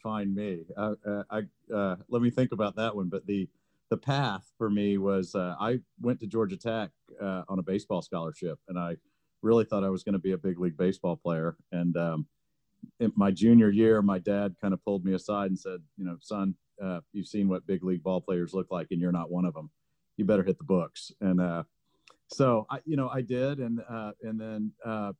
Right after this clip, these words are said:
you know, tech was a great place for me. I ended up, uh, going to an international exchange program, spent two years in Argentina.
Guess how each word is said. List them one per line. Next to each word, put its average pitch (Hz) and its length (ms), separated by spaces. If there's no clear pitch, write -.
you 117 100
know, 104 80
tech 113 300
was 101 180
a 104 60
great 98 320
place 104 240
for 98 140
me. 87 220
I 87 180
ended 90 260
up, 87 180
uh, 92 280
going 95 260
to 95 160
an 92 80
international 92 520
exchange 95 480
program, 92 340
spent 90 240
two 104 120
years 95 260
in 95 60
Argentina. 95 800